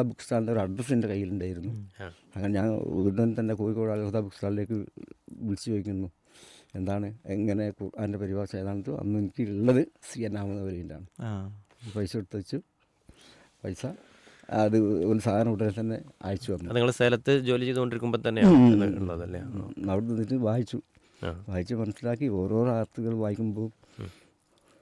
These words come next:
Speaker 1: ശരിക്കും
Speaker 3: അതിൻ്റെ ഒരു മനസ്സിൽ
Speaker 1: ശരിക്കും
Speaker 3: ഫീൽ ചെയ്തിട്ട് അതിൻ്റെ ഒരു മാറ്റങ്ങൾ ജീവിതത്തിൽ വരാൻ തുടങ്ങി.
Speaker 1: കണ്ണുനീര്
Speaker 3: ആ.
Speaker 1: കൊണ്ട് കളിയായിരുന്നു ഓരോ ആയത്തുകളും
Speaker 3: ആ.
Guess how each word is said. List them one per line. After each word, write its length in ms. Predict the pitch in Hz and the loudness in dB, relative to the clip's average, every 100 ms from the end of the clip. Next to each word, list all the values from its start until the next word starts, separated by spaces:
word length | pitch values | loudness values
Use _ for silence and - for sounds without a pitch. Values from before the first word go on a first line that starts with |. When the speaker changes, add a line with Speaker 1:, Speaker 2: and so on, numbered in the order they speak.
| _ | _
Speaker 1:
ശരിക്കും 380 | - 98 - 113 117 _ _ _ | -4 -4 -2 -4 -4 _ _ _
Speaker 3:
അതിൻ്റെ 220 | - 98 98 | -8 -6 -4
ഒരു 100 | 98 - 87 98 | -4 -6 -6 -2
മനസ്സിൽ 260 | 101 95 | -2 -2
Speaker 1:
ശരിക്കും 160 | 107 113 | -2 -2
Speaker 3:
ഫീൽ 140 | 104 | 0
ചെയ്തിട്ട് 260 | 107 104 104 | 0 0 -2
അതിൻ്റെ 160 | 104 104 | -2 -4
ഒരു 60 | 110 104 107 - | -4 -6 -6 0
മാറ്റങ്ങൾ 400 | 107 - 131 139 | 0 2 4 4
ജീവിതത്തിൽ 320 | 120 113 104 107 | 2 0 0 -2
വരാൻ 160 | 98 95 95 | -2 -2 -4
തുടങ്ങി. 180 | 87 98 | -2 2
Speaker 1:
കണ്ണുനീര് 580 | 101 104 120 120 123 127 - - | 4 4 4 4 2 -2 -6 -12
Speaker 3:
ആ. 80 | 95 92 101 - - - | -12 -12 -16 -20 -20 -6
Speaker 1:
കൊണ്ട് 260 | 110 110 120 - - | -2 0 -2 -8 -8
കളിയായിരുന്നു 500 | - 98 101 101 87 92 | -2 0 2 0 -2 -4
ഓരോ 160 | 95 101 120 123 | -2 2 4 4
ആയത്തുകളും 400 | 120 95 113 113 110 - - | 2 0 -4 -4 -6 -18 -16
Speaker 3:
ആ. 80 | - | -10